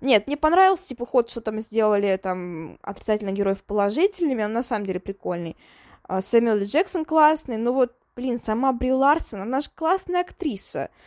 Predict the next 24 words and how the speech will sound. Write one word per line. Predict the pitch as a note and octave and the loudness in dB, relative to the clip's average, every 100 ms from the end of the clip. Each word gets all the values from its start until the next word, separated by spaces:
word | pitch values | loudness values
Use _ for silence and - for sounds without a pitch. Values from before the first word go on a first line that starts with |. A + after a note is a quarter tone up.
| - _ | -20 _
Ну, | G#3+ | -2
то | B3 | 2
есть | C#4+ - | 4 2
она | C#4+ | 0
вот | C#4+ | 0
в | - | -2
«Комнате» | - E4+ A4 F#4+ - | 0 2 2 0 -2
играет | A#3 A3+ C#4 F4 | 0 2 4 2
просто, | - C#4 - C4+ - - | 0 -2 -2 -4 -4 -8
просто | A3+ B3 - | -6 -6 -6
потрясно, | - D4 F4 C#4+ G#3+ - F3+ | -6 -2 2 2 0 -8 -10
на | G3 | -8
самом | G#3+ C4 A#3+ G#3 | -4 -2 0 -2
деле. | G3+ F#3 D#3 A2+ - - - _ _ _ _ - | -2 -2 -2 -6 -12 -20 -20 _ _ _ _ -8
Но | A3 A#3+ C4 C4+ | 0 4 6 6
вот | B3+ B3 - | 4 2 0
почему-то | - - C#4 C#4+ C#4+ | -8 -6 -4 -2 -2
именно | C4+ C4+ | -4 -4
в | |
«Капитане | - B3+ - C4 B3+ | -8 -14 -4 -2 0
Марвел» | B3 B3+ E4+ F#4+ B3+ | 2 4 4 4 2
она | A#3 | 0
какая-то | B3+ A#3+ B3 B3 A#3+ A#3+ | -6 -8 -2 -2 -2 -8
прям, | - A3+ A3+ A3+ A3 | -8 -4 -2 -2 -6